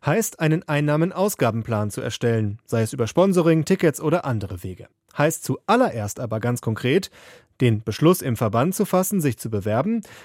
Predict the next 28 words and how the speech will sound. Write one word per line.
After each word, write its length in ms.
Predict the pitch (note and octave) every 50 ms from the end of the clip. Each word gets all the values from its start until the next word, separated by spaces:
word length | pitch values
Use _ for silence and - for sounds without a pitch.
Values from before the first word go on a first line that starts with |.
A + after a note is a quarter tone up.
| - _ _
und 240 | C3 B2+ A2+ G#2 A#2+
dann 260 | A#2 B2 E3+ A3+ A3+
beim 280 | F#3 C#3 C3+ C3+ B2+
für 100 | - -
den 140 | G#2+ A2 G#2
Sport 280 | - - D#3+ D#3 D#3 -
zuständigen 500 | - A#3 G#3 - G#3+ G3 F#3+ F3+ E3+ D3+
Bundesinnenministerium 1000 | D#3 E3 E3 E3 - - F3+ E3+ D#3+ D3+ D3+ C#3+ - - C3+ B2 C3+ C3 C3 C3+
Bedarf 400 | D3+ C#3+ C3 B2+ A#2 A#2+ A#2+ -
für 220 | - - - -
einen 180 | C3+ D3+ F3 F3+
Zuschuss 440 | - F3 C3 - G#2+ F#2 - - -
anmelden. 500 | A2 G#2 G2 F#2 F2+ F2+ F2 F2+ F2+ - _ _ _ _ _ _ _ -
Das 260 | B2 C4+ D#4 - - - - - - - _ _ _
ist 160 | F3+ - -
aber 200 | - D3+ D#3 E3+
noch 140 | F#3+ F#3 -
nicht 240 | D3 A#2 - - -
geschehen, 340 | A2 G#2 - A#2+ A#2 A2+
bestätigt 380 | A2 A#2 - A#2 A#2 A#2 A2+ -
das 140 | A#2+ G#2+ B2+
Ministerium 580 | A#2+ A#2+ A#2 - - B2+ A2+ G#2+ A2+ G#2 G#2+
auf 120 | B2+ C3 -
Deutschlandfunk-Anfrage. 1080 | - G#2+ G2+ - - F#2 F2+ - - F#2+ F#2 - G2+ G2 F#2+ - - G2 F#2+ - - - _ _ _
Grundsätzlich 480 | - D#3+ F3 E3+ F#3 F3+ - G3 E3+ -
begrüße 360 | E3+ D3 D3+ G#3+ A3 - E3
man 140 | B2+ B2 B2+
aber, 320 | B2+ B2+ C#3 D#3+ E3+ D#3+